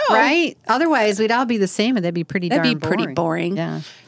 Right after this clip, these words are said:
Speaker 2: And also another positive outcome of just being yourself is it just helps you practice vulnerability. And vulnerability is a strength.
Speaker 1: Oh,
Speaker 2: It's
Speaker 1: it
Speaker 2: really
Speaker 1: is.
Speaker 2: needed.
Speaker 1: Mm-hmm.
Speaker 2: It's needed in our families. It's needed in our workplaces. And so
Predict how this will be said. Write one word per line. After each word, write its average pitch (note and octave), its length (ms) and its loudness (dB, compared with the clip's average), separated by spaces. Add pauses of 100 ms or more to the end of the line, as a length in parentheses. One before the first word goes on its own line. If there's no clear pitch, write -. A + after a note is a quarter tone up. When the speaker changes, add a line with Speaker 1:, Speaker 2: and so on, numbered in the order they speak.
(440)
Speaker 2:
And C4 140 2
also D4 460 2
another A#3+ 420 0
positive G#3 640 -4
outcome - 360 -8
of F3 120 -6
just - 200 -6
being F#3 160 -4
yourself F3 440 -6
is F#3 160 -6
it F#3 120 -8
just A#3+ 180 -6
helps B3+ 260 -4
you C4 80 -8
practice G#3+ 440 -6
vulnerability. G3 840 -4
And G#3+ 160 -4
vulnerability B3+ 840 -2
is A3+ 220 -2
a C4+ 60 -4
strength. - 680 -6 (240)
Speaker 1:
Oh, F3 260 0
Speaker 2:
It's D#3+ 200 2
Speaker 1:
it E3+ 60 0
Speaker 2:
really C#4 260 2
Speaker 1:
is. B3 40 -2
Speaker 2:
needed. B3 340 2
Speaker 1:
Mm-hmm. F#3+ 60 -2
Speaker 2:
It's - 160 -8
needed A3 360 -2
in F#3 120 -4
our F3+ 140 -4
families. A#3+ 600 -2
It's - 200 -6
needed F#3 380 -4
in F3 140 -4
our E3+ 160 -2
workplaces. G#3+ 1040 -2 (640)
And G3+ 120 -4
so G3+ 540 2